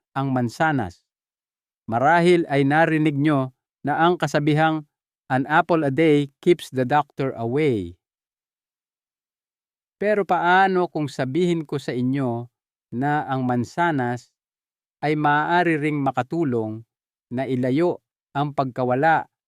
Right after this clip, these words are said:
ng kalamnan? Sa likod ng malutong na kagat na iyon ay merong nakakagulat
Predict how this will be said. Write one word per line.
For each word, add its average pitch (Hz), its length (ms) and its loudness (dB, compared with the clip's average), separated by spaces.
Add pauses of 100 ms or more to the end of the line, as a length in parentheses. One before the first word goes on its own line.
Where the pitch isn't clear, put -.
(140)
ng 147 400 -2
kalamnan? 117 720 -4 (1800)
Sa 156 80 0
likod 190 400 2
ng 196 160 2
malutong 180 560 2
na 160 80 0
kagat 147 400 0
na 139 80 -4
iyon 131 560 -2 (480)
ay 131 160 -2
merong 160 560 0
nakakagulat 139 800 -2